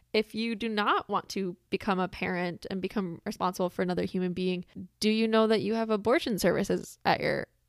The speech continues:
disposal as well? Do you have di-, abortion services at your disposal as well? It's not a given in this country right now,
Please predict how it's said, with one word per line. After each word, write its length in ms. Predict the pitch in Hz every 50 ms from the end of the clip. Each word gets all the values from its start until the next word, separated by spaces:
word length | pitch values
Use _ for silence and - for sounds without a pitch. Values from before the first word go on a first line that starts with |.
| _ _ -
disposal 640 | 190 196 185 - - - - - - - - 110
as 140 | - - - -
well? 360 | - - 69 92 214 208 - _ _ _ _ _ _ _ _ _ _ _ - 190 185 175
Do 180 | 170 202 240 339 427
you 80 | 415 277
have 160 | 247 185 180
di-, 100 | 180 - - - - - - -
abortion 400 | 202 185 - - - - - -
services 340 | - - - - - 208
at 140 | 208 196 -
your 120 | - - -
disposal 400 | - - - - - - - -
as 100 | - -
well? 100 | - -
It's 180 | - - - -
not 120 | 202 240
a 40 | 262
given 400 | 208 226 254 277 233 - - - - _ _ - -
in 120 | 190 185
this 140 | 175 - -
country 300 | - - - - - -
right 140 | - - 107
now, 200 | - - 208